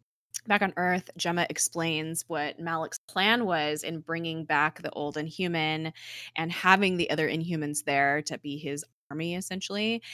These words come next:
And when Lincoln hears this, he wants to destroy the entire compound. He's like, "We should just bring this whole thing down. Like, we can't let that thing back here. There's a reason, like, we don't want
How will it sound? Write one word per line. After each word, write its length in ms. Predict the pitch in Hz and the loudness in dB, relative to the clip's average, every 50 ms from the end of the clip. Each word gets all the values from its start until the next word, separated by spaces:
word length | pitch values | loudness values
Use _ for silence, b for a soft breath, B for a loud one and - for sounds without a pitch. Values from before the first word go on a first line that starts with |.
| B B B B B | B B B B B
And 120 | 160 160 165 | -2 -2 -2
when 120 | 160 160 | 0 0
Lincoln 240 | 175 220 277 - 311 | 2 0 2 2 0
hears 220 | 208 185 170 170 - | 0 0 0 0 0
this, 160 | 160 160 - | 0 0 0
he 120 | - - | 0 0
wants 200 | 175 165 151 - - | 0 -2 -2 -2 -6
to 60 | 165 | -6
destroy 320 | 147 - - - 165 151 | -6 -4 -2 -2 -2 0
the 100 | 143 143 | 0 -2
entire 280 | 147 147 - 160 139 131 | -4 -4 -4 -4 -6 -4
compound. 440 | - - 202 220 202 156 - 123 135 | -2 0 0 0 0 -2 -4 -6 -6
He's 100 | 147 143 | -8 -8
like, 100 | 151 156 | -6 -6
"We 60 | 151 | -6
should 120 | - 147 - | -8 -8 -10
just 140 | 151 - | -10 -8
bring 160 | - 156 160 151 | -6 -6 -4 -4
this 160 | 143 147 - | -4 -4 -6
whole 160 | - - - _ - | -8 -10 -20 _ -14
thing 180 | - 143 143 139 | -10 -10 -4 4
down. 260 | 165 202 262 247 170 | 6 8 8 8 6
Like, 120 | 139 143 156 | 4 0 -2
we 80 | 160 | -4
can't 280 | - - 175 156 - - | -2 -2 -2 -2 0 0
let 180 | 147 143 - | 0 0 0
that 180 | - 117 - - | -2 -4 -4 -4
thing 200 | - 156 143 143 | -4 -4 -4 0
back 280 | - 151 147 - - - | 2 4 4 2 2 -4
here. 380 | - - - 78 - - - - B B B B B | -8 -6 -4 -2 -2 -2 -4 -6 B B B B B
There's 140 | 160 156 147 | -8 -6 -6
a 60 | 160 | -4
reason, 500 | 156 170 202 214 196 175 156 147 143 147 | 0 4 4 4 4 4 2 0 0 -2
like, 260 | 147 143 147 143 - - | -2 -2 -2 -4 -6 -6
we 100 | 156 151 | -6 -4
don't 200 | 156 165 156 - _ _ _ _ _ _ _ - | -4 -4 -4 -6 _ _ _ _ _ _ _ -4
want 200 | 160 156 156 | -2 -2 -2